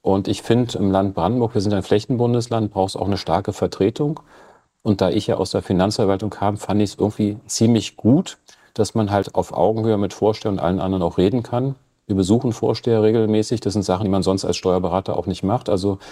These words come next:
mit Regionalgruppen, allen Beratern vor Ort gehen wir zu Vorstehern und reden mit denen über unsere Probleme, machen Klimagespräche.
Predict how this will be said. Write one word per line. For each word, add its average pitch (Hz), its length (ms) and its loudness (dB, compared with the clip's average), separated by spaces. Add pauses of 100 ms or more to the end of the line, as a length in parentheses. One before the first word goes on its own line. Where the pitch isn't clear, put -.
(220)
mit 120 240 0
Regionalgruppen, 104 760 0
allen 98 180 -2
Beratern 95 380 -2
vor 90 160 -4
Ort 104 180 -2
gehen 104 140 2
wir 95 80 0
zu - 180 -10
Vorstehern 120 800 0
und 107 280 -2 (720)
reden 107 180 4
mit 101 140 2
denen 95 120 4
über 87 140 2
unsere 87 240 0
Probleme, 104 380 0
machen 98 160 0
Klimagespräche. 107 920 0